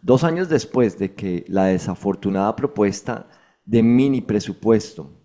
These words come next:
de la ex primera ministra británica Liz Truss hiciera subir los rendimientos de los bonos del Reino Unido, pues los rendimientos de los bonos de Francia se han incrementado de una forma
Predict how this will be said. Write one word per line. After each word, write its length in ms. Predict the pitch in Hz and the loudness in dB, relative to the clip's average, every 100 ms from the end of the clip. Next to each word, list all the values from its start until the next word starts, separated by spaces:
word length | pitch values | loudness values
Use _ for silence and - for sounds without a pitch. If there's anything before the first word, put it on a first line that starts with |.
| _ | _
de 220 | 92 92 | -4 -2
la 240 | 87 85 - | 0 -2 -4
ex 240 | 92 - | -10 -8
primera 800 | - 95 95 95 104 110 113 120 - | -6 -4 0 0 0 -2 -4 -8 -6
ministra 500 | 113 110 107 - 113 | -2 0 -2 -2 0
británica 560 | 120 - 92 95 117 | 0 -2 -6 -4 -4
Liz 300 | 101 92 - | -2 -4 -4
Truss 400 | - 107 95 - _ _ _ - | 0 0 0 -6 _ _ _ -10
hiciera 360 | 92 107 101 | -4 0 0
subir 240 | 107 123 95 | 2 2 2
los 120 | 98 | 0
rendimientos 600 | 113 117 98 90 - 95 | -2 -4 -4 -6 -10 -2
de 100 | 120 | 2
los 180 | 104 85 | 2 2
bonos 560 | 101 98 101 98 - | 0 0 -6 -10 -14
del 280 | - 107 98 | -2 0 0
Reino 380 | 98 98 101 110 | -2 -4 -2 -4
Unido, 500 | 120 143 143 117 120 - _ - _ - | -4 -4 0 0 -2 -12 _ -20 _ 2
pues 220 | 151 139 | 6 6
los 220 | 127 117 | 6 4
rendimientos 920 | 117 113 113 113 113 120 139 147 147 - _ _ _ _ | 0 -6 -4 -4 -4 -4 -4 -4 -6 -20 _ _ _ _
de 380 | 107 131 135 - | 2 4 4 4
los 480 | 123 117 98 98 - | 4 4 2 -4 4
bonos 440 | 147 131 123 120 | 4 4 0 -4
de 100 | 131 | -8
Francia 640 | - 120 107 101 - 98 98 _ - _ | -6 -6 -4 -6 -6 -8 -8 _ -20 _
se 200 | - 117 | -2 2
han 120 | 104 | 2
incrementado 960 | 110 110 123 120 107 95 92 90 95 - | 0 -2 -2 0 -4 -2 0 2 0 -4
de 80 | 107 | -6
una 180 | 107 107 | -6 -6
forma 540 | - 110 113 110 - | -4 -4 -4 -8 -12